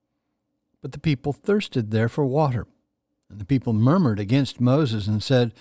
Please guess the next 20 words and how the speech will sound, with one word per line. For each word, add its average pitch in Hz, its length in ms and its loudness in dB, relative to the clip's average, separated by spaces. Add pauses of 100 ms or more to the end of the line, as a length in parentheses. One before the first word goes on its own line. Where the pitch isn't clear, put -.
(640)
"Why 143 320 0
did 175 180 0
you 151 120 4
bring 139 240 2
us 135 120 -2
up 131 240 -4
out 127 160 0
of 113 100 -2
Egypt 110 600 -2
to - 80 -8
kill 165 260 2
us - 400 -6
and 113 140 -2
our 113 140 0
children 95 680 -4
and 123 140 -2
our 117 120 0
cattle 123 420 -2
with 101 140 -8
thirst?" - 640 -6